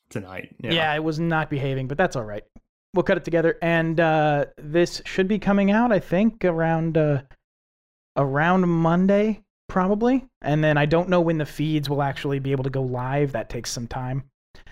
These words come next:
Speaker 2: So,
Speaker 1: Yeah.
Speaker 2: but that will be there. And then, uh, Ace, where do you write things? Where, where are you?
Speaker 1: Yeah, you can find me on Twitter. I'm, I'm taking a break at the moment. I still might be on, I,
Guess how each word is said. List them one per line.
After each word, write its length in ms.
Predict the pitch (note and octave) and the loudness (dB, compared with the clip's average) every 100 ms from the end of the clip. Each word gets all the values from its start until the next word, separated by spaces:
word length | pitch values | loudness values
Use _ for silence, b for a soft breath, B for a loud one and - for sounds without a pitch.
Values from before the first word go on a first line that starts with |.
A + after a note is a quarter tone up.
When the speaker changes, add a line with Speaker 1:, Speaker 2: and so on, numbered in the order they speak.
| b - | b -18
Speaker 2:
So, 180 | - D#3 | -4 -2
Speaker 1:
Yeah. 240 | C#3 B2+ B2+ | 0 -2 -6
Speaker 2:
but 140 | C3 | -2
that 140 | D#3 D3 | 0 2
will 60 | |
be 100 | D#3+ | 2
there. 340 | D#3 F3 G3 G3+ | 4 2 2 -2
And 220 | E3 E3 | -4 -2
then, 300 | D#3 D#3+ D#3 | 0 0 2
uh, 640 | D#3 D3 C#3 C#3 C3+ C3+ - | 2 2 2 2 0 -2 -2
Ace, 420 | - F#3+ B2+ - - | 0 0 -2 -8 -6
where 220 | C#3+ D3+ | 0 2
do 40 | D#3 | 2
you 140 | D#3 | 0
write 260 | C#3+ D3+ D#3 | 2 2 0
things? 400 | - E3+ E3+ D3 | -2 0 0 -2
Where, 220 | C#3+ C#3 | -2 0
where 240 | C#3 D3 | 0 0
are 120 | D3 C3+ | 0 -2
you? 220 | F#2+ G2+ _ _ _ _ _ _ _ _ - B B B | -6 -12 _ _ _ _ _ _ _ _ -18 B B B
Speaker 1:
Yeah, 220 | E3 B2 | -2 0
you 120 | A#2+ | -2
can 140 | C3+ | -4
find 240 | B2+ C#3+ C#3 | -2 -2 -2
me 80 | B2+ | -2
on 120 | A2 | -4
Twitter. 440 | - - C3+ C3+ | -6 -4 -2 -2
I'm, 160 | A#2+ B2 | -2 -2
I'm 140 | A#2+ | -4
taking 180 | A#2 D3 | -2 -4
a 60 | A2 | -2
break 240 | A#2 A2+ | -4 -4
at 40 | |
the 60 | A#2+ | -6
moment. 240 | A2 A2 G#2+ | -6 -4 -6
I 60 | |
still 240 | G#2 B2 A2 | -6 -6 -4
might 160 | A2 | -4
be 80 | A2 | -4
on, 180 | G#2+ G#2 | -6 -6
I, 160 | - | -6